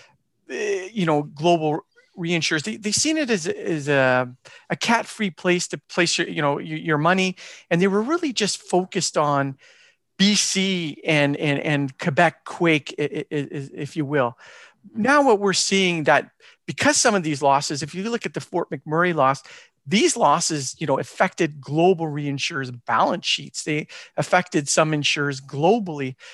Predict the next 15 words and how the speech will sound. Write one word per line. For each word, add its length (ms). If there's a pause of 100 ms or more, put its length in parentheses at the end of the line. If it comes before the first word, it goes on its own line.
(240)
And, 120
and 140
a 40
lot 200
of 80
global 300
insurers 400
were 120
not 300 (140)
used 500
to, 340 (300)
insurers 460
and 180
reinsurers, 600 (320)
their, 100